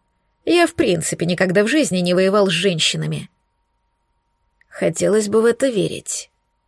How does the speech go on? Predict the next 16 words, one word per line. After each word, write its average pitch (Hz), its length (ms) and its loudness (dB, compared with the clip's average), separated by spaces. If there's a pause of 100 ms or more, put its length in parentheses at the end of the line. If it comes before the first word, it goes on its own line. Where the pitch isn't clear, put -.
(140)
почти 190 300 2
беззвучно 196 560 2
прошелестел 185 800 2
Оуэн. 160 480 2 (1400)
И 202 100 4
с 185 60 2
замиранием 254 460 4
сердца 269 380 0
я 220 160 2
увидела, 214 520 -2 (500)
как 196 200 0
на 220 120 2
кончиках 254 520 0
его 208 260 2
пальцев 220 640 -4 (480)
вспыхнуло, 214 800 2